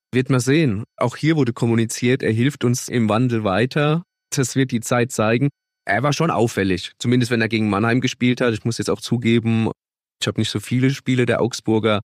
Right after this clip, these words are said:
verfolgt ohne Mannheimer Beteiligung. Ja, läuferisch stark, bissig. Er wurde auch beschrieben als Spieler mit System,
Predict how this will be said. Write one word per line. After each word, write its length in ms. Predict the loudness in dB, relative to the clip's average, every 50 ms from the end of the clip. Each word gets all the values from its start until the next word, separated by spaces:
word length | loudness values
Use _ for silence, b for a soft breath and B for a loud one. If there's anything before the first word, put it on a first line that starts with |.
| _ -4
verfolgt 520 | -2 -2 0 0 2 2 2 2 0 0
ohne 200 | 0 0 2 2
Mannheimer 360 | 2 2 2 2 0 0 0 0
Beteiligung. 800 | -2 -2 0 0 2 2 2 2 2 2 2 2 2 2 0 -2 _ _ _ -10
Ja, 200 | -8 -6 -4 -4
läuferisch 580 | -2 0 0 0 0 0 0 -2 -2 -2 -4 -4
stark, 600 | -2 -2 0 2 2 2 2 0 -2 -6 -12 -20 _ -2
bissig. 560 | 0 0 0 2 2 2 2 2 0 -4 -12 _ _ _ _ -6
Er 180 | -2 -2 0 0
wurde 200 | 0 0 0 0
auch 140 | -2 -4 _ _
beschrieben 380 | -8 -6 -2 -2 0 0 0 0
als 160 | 0 -2 -4
Spieler 300 | -2 0 0 2 2 2
mit 240 | 2 0 -2 -6 -14 _ _ -8
System, 680 | -6 -6 -6 -6 -4 0 0 2 2 2 2 0 -2 -6